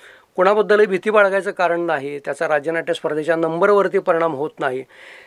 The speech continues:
जे चूक आहे ते चूक आहे, जे बरोबर आहे ते बरोबर आहे. या मेथडनं जर आपण गेलं तर आपण खूप सक्सेस होऊ, कारण, अ, दोन, अ,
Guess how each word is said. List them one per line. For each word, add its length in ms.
जे 120
चूक 260
आहे 100
ते 120
चूक 280
आहे, 120
जे 100
बरोबर 340
आहे 100
ते 60
बरोबर 340
आहे. 260
या 140
मेथडनं 420
जर 140
आपण 260
गेलं 280
तर 60
आपण 280
खूप 200
सक्सेस 500
होऊ, 140
कारण, 200
अ, 420
दोन, 480
अ, 80